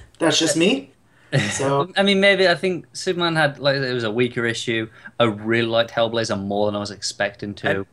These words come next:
Speaker 3: interestingly, from everything we just said, all of us had different number ones, all of us had different last places.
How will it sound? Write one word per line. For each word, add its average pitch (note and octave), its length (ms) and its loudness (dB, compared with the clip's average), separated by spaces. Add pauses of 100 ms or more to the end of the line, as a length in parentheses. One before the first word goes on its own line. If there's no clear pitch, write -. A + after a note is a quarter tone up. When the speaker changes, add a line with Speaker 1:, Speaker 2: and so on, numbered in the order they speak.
Speaker 3:
interestingly, F#3+ 840 -6
from C3 220 -10
everything B2 280 -10
we A#2 100 -8
just A2 200 -12
said, A#2+ 340 -2 (560)
all E3 200 6
of G3 60 0
us G3+ 100 -4
had E3+ 160 2
different E3 260 -6
number E3+ 200 -6
ones, B2 520 -2
all C3 180 2
of D3+ 80 -4
us D#3+ 80 -6
had C3+ 180 0
different C3+ 300 -8
last A2+ 240 -4
places. B2 600 -10